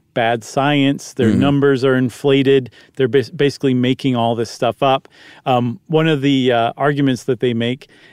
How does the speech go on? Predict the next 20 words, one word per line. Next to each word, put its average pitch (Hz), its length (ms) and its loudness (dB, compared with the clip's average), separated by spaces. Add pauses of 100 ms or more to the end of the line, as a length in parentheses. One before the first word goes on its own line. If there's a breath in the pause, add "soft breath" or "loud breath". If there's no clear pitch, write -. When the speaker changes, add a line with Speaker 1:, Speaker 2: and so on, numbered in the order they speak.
(100)
Speaker 1:
is 123 160 0
that 123 360 -2
cats, - 600 -4 (260 soft breath)
um, 113 500 -2 (720)
tend 160 220 0
to 131 60 0
prey 147 540 2
on 127 400 -2 (360 soft breath)
old 151 500 4 (300 soft breath)
or 135 200 4
weak, 143 500 0 (300 soft breath)
um, 117 480 -2
members 139 460 2
of, 123 160 -2
like, 120 160 0
bird 131 400 2
or 131 80 2
small 127 360 -2
mammal 135 380 0
species 120 680 -8